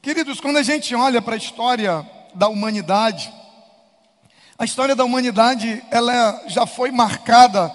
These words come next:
por várias, por várias adversidades como essa que a gente viveu e de uma certa maneira ainda está vivendo, como essa pandemia. Se você for estudar um pouco, você vai ver que a gente já teve no mínimo umas, uns quarenta momentos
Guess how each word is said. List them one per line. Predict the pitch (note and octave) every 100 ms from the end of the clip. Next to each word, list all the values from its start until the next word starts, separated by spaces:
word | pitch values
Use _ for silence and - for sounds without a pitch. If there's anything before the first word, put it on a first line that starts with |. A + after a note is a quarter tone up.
| - - -
por | - B3
várias, | F#3+ C#4 D4+ B3+ A3 - - - - - -
por | B3+
várias | A#3 C4+ D4 B3+
adversidades | B3+ A#3+ G#3+ A3 A#3 - G3 G#3+ C4 G#3+ -
como | B3 A#3
essa | A3 A#3+ A#3
que | A3
a | G#3+
gente | G3+ A#3+ G#3+
viveu | G#3 D3+ G3+ A3+ A#3+ - - - _ _
e | A3
de | G3
uma | A3+
certa | A3 A3+ A3+ -
maneira | G#3+ G3+ A3+ A#3
ainda | A3 A3
está | G3+ - G#3
vivendo, | G3 E3 A3+ A3+
como | G#3 F#3
essa | F3+ F#3+
pandemia. | G3 F#3 F3+ F3 D#3 - _ _ _ _ _ _ _ _ _ _ _ _ -
Se | -
você | A#3+ C#4+ D4
for | D4
estudar | - B3+ B3
um | A#3+
pouco, | C4 C#4
você | - C4+
vai | B3
ver | F#3+ C4+
que | B3+
a |
gente | A3+ C4
já | -
teve | G#3 B3+ A3+
no | C4
mínimo | B3 A#3+ D#4 B3+ G3 D#3+ - - _
umas, | B3 C#4 - - -
uns | B3+ -
quarenta | C4+ B3 B3 D#4+ E4+ D4
momentos | C#4 A#3+ A3 B3 C#4 D4+ D#4 -